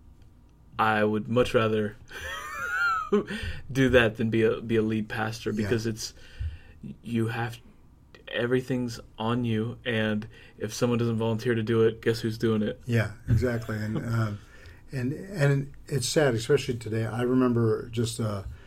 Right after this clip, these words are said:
Speaker 2: couple of days ago, I was talking to a pastor's wife, and, uh, and, uh,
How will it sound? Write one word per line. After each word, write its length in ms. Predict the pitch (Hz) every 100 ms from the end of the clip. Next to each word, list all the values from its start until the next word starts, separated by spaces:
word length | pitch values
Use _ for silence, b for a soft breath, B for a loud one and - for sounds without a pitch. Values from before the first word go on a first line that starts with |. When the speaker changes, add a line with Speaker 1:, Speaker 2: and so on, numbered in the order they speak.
| B -
Speaker 2:
couple 220 | 123 107
of 60 | 110
days 220 | 110 101
ago, 140 | 107
I 80 | 104
was 180 | 98 -
talking 300 | 123 113 113
to 80 | 107
a 40 |
pastor's 440 | 110 107 - 101
wife, 380 | 101 101 98 -
and, 240 | 107 101 -
uh, 60 | 98 - - -
and, 340 | 107 101 95 87 B B B B B 113
uh, 280 | 104 98